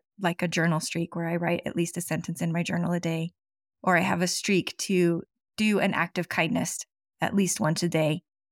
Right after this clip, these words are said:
And there are many days that I do something that seems small, but there's also these times where something happens that I would have completely missed that opportunity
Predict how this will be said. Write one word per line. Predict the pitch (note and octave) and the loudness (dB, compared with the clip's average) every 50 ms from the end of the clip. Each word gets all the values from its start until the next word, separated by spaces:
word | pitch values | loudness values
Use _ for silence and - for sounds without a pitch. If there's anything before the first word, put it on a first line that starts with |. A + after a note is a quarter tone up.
| _ _ _ _ _ _ _ _ | _ _ _ _ _ _ _ _
And | - A3 G#3+ G#3 G#3 G3+ G3 F#3 - - | 2 4 6 6 6 6 4 2 0 0
there | G3 B3 C4 C#4 | 0 2 4 4
are | - - C4 B3+ A#3+ A3 - _ | 4 4 4 4 4 2 0 _
many | G3+ G#3 G#3+ G#3 G#3 B3+ D#4+ D4 B3 | 2 4 4 6 6 6 6 6 4
days | F#3+ F#3 F3 F#3+ G3+ A3+ B3 C4 - - - _ _ _ _ _ _ _ _ _ - | 4 4 4 4 4 4 2 2 0 -6 -12 _ _ _ _ _ _ _ _ _ -2
that | F3+ G3 G3+ F#3 - - - - - - _ | 2 4 4 4 4 2 -2 -4 -6 -4 _
I | - G3 G3 | 2 2 2
do | F3 F3 G3+ G#3+ A3 A3 G#3+ G#3 G3 - _ _ _ _ _ - | 2 2 4 4 6 6 6 4 2 0 _ _ _ _ _ -6
something | - - G#3 F#3 F3+ - G3 F#3 F3+ | -2 0 0 2 2 2 2 4 4
that | F3 - | 2 0
seems | - - - F3+ E3+ D#3+ - | 0 0 0 2 2 0 -2
small, | - - - G3+ F#3+ F#3+ F3 E3 - F3+ - _ _ _ _ _ _ _ _ _ _ _ _ _ _ - | -4 0 4 6 6 6 6 4 2 -2 -6 _ _ _ _ _ _ _ _ _ _ _ _ _ _ 0
but | G3 A3 G#3 - | 2 2 4 4
there's | A3+ A3 G#3 - | 2 2 2 2
also | - A#3 C4+ C#4 - - C4+ A#3+ | 2 2 2 4 4 4 4 4
these | G3 G#3+ G3+ F#3 - | 4 2 2 0 0
times | - - - A3 A3+ A#3+ A3 G3 F#3+ - | -2 0 2 4 6 6 6 6 4 2
where | F#3 F#3 F#3+ F#3 F3+ F3 F3 | 2 4 4 6 6 6 4
something | - - - G#3+ A3+ B3 - C4+ A#3+ G3+ | 2 2 4 4 4 6 6 6 4 4
happens | F3 E3 F3 F3+ - - F3 E3+ E3+ F3 - - - _ _ | 4 2 0 0 2 2 2 4 2 2 0 -4 -10 _ _
that | - F3 F3 G3 F3+ D3+ - - - - - _ _ _ _ - | -6 0 2 4 4 4 2 0 -6 -10 -12 _ _ _ _ 0
I | - G3 G#3 | 2 2 4
would | G3+ G#3+ G#3+ G3 | 4 4 4 2
have | F3 E3 - - | 2 2 0 -2
completely | - G3 F3+ - - - G#3+ G#3+ - F#3+ F3+ F3+ | 0 0 0 2 2 0 0 2 2 2 4 6
missed | F3+ F3 F#3 G3 F#3+ F3+ - - - - | 6 8 8 8 6 4 2 -2 -2 0
that | F3 E3 D#3+ | 2 4 4
opportunity | E3 E3+ - - E3 - - - F3+ E3+ E3+ D3+ D#3+ D3 E3 | 4 2 0 0 -4 -2 0 2 2 2 2 2 0 0 -2